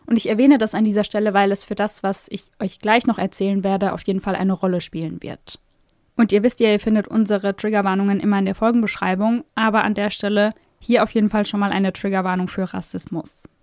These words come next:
Der sechzehnjährige wird festgenommen und gesteht die Tat. Allerdings unter Folter, das sollte man dabei auf jeden Fall im Hinterkopf behalten.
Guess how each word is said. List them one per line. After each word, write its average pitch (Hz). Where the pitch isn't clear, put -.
Der 226
sechzehnjährige 214
wird 208
festgenommen 208
und 208
gesteht 208
die -
Tat. -
Allerdings 214
unter 190
Folter, 226
das 196
sollte 202
man 196
dabei 185
auf 180
jeden 196
Fall 185
im 185
Hinterkopf 180
behalten. 160